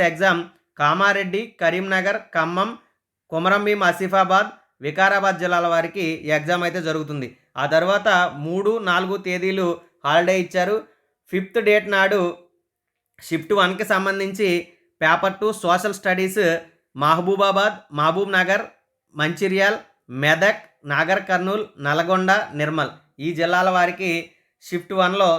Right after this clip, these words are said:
సోషల్ స్టడీస్ ఎగ్జామ్ జరుగుతుంది. అదే తేదీన షిఫ్ట్ టూకి సంబంధించి పేపర్ టూ mathematics and science exam అయితే జరుగుతుంది. అది నాగర్ కర్నూల్, నల్గొండ,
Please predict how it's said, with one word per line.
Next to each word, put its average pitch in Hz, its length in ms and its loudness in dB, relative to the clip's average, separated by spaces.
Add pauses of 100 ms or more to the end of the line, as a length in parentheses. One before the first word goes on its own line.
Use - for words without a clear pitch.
సోషల్ 170 320 0
స్టడీస్ 185 340 -4
ఎగ్జామ్ 170 300 -2
జరుగుతుంది. 165 440 -4 (420)
అదే 156 240 0 (120)
తేదీన 208 340 2 (280)
షిఫ్ట్ 185 340 -10
టూకి 208 280 -4
సంబంధించి 190 580 -2 (520)
పేపర్ 180 360 2 (100)
టూ 202 100 -2 (260)
mathematics 190 680 -2
and 190 160 -2
science 190 360 -2
exam 190 340 0
అయితే 185 200 -2 (220)
జరుగుతుంది. 175 500 -2 (360)
అది 196 200 0 (460)
నాగర్ 170 380 2
కర్నూల్, 196 360 0 (200)
నల్గొండ, 180 460 0